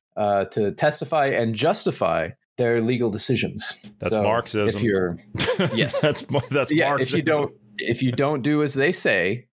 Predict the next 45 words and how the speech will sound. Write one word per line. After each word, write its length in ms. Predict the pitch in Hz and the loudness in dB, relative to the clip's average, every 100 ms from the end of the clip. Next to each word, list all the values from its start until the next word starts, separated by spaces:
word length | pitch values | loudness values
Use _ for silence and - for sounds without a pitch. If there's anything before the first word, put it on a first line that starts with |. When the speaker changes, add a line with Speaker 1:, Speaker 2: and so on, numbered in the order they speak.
| - | -4
Speaker 1:
uh, 420 | 110 113 107 107 92 | 0 2 2 2 0
you 260 | 113 113 | 0 2
are 220 | 110 107 104 | 2 2 0
to 160 | - | -2
be, 580 | 107 104 98 95 92 92 _ _ | 0 2 2 2 0 -4 _ _
um, 480 | 98 92 90 90 87 _ - | 0 2 0 -6 -8 _ -4
intimidated. 680 | 117 123 110 87 82 67 - _ _ | -2 0 0 2 0 -4 -10 _ _
And 180 | 160 160 | -2 2
you 80 | 175 | 2
don't 220 | 160 117 | 2 0
think, 460 | 135 117 92 - - _ - | -2 -2 -2 -6 -18 _ -4
you 100 | 226 | 0
don't 180 | 151 104 | 0 0
think 300 | 127 - 110 | -2 -2 -2
the 160 | 117 | 2
other 240 | 113 110 98 | 2 2 0
systems 420 | - 131 123 101 | 0 0 0 0
that 100 | 104 | 2
we 120 | 107 | 2
have 160 | 104 - | 2 0
coming 260 | 113 104 | 0 2
in, 340 | 95 90 87 85 - _ | 2 2 0 -6 -16 _
you 80 | 135 | -2
know, 120 | 107 | 2
like 160 | 98 - | 0 0
the 180 | 135 127 | 0 2
E 80 | |
S 140 | 107 - | 2 0
Gs, 580 | 113 117 95 87 85 139 | 0 2 2 0 -2 0
you 80 | |
don't 160 | 151 127 | 0 0
think 120 | 123 | 0
there 80 | 117 | 2
would 100 | 110 | 0
be 160 | 95 101 | 2 0
anything 360 | 101 90 87 87 | 0 0 -4 -2
tied 360 | - 101 80 | 0 0 0
there, 300 | 92 113 82 | 0 0 0
right? 300 | 76 82 90 | 0 0 2
Speaker 2:
No, 180 | 147 131 | 2 2
of 100 | 117 | 0
course 200 | 127 117 | -2 0
Speaker 1:
You, 80 | 175 | 2
Speaker 2:
not. 140 | 139 | 2
No. 360 | 113 104 95 | 0 0 0